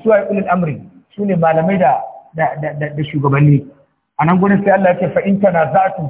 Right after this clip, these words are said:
في شيء." In kun yi ja in ja a cikin wani abu, shugaba ya ce daidai ne, ko kuna ganin ba daidai bane, malamin ka ya ce daidai ne, kai kana ganin ba daidai bane,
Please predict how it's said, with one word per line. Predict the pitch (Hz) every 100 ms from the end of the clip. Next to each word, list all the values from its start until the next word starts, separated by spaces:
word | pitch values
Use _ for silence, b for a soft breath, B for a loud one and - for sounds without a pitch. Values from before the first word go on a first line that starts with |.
| -
في | 147
شيء." | 175 170 120 - _ _ _ _ 185
In | 190
kun | 196 202
yi | 196
ja | 185 208
in | 175 165
ja | 185
a | -
cikin | 185
wani | 170 180
abu, | 156 - - - - _ _ _ _ _ _
shugaba | - 165 151 185
ya | 196 196
ce | 180
daidai | 170 180 190
ne, | 151 -
ko | -
kuna | 220 185
ganin | 175 202 175
ba | 151
daidai | 170 170
bane, | 175 147 123
malamin | 185 202 190 196
ka | 190
ya | 180
ce | 190
daidai | 170 196 190
ne, | 151
kai | 196
kana | 196 185
ganin | 185 196
ba | 170
daidai | 151 160
bane, | 165 151